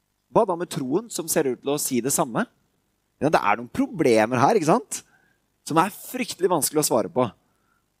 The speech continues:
Og jeg, jeg, jeg brukte masteren min på det, og jeg, jeg er ikke ferdig med det.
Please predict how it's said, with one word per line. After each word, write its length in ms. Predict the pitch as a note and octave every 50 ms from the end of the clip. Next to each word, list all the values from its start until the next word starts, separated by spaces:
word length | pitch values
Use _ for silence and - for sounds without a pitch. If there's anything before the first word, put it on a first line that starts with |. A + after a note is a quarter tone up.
| _ _ _
Og 80 | C#3 D3+
jeg, 240 | E3 E3+ G3 - - - - - - _ _ -
jeg, 180 | D3 E3+ E3 - _ _
jeg 140 | - D3+ D#3
brukte 320 | D3 D#3 - - F3 F3 F3 E3+ E3 E3 E3 D#3
masteren 300 | C3 A2+ - C#3 B2+ C3+
min 100 | C3 B2
på 100 | C#3 C3+ F3
det, 100 | A3 A3+ - -
og 100 | - C#3+
jeg, 240 | C#3 C#3 C#3+ D3+ D3 -
jeg 80 | - -
er 100 | C#3+ B2 -
ikke 140 | - F3 -
ferdig 420 | - - - - C#3+ A2+ F#2 F2+ E2
med 140 | F2+ F#2 F#2+
det. 60 | F#2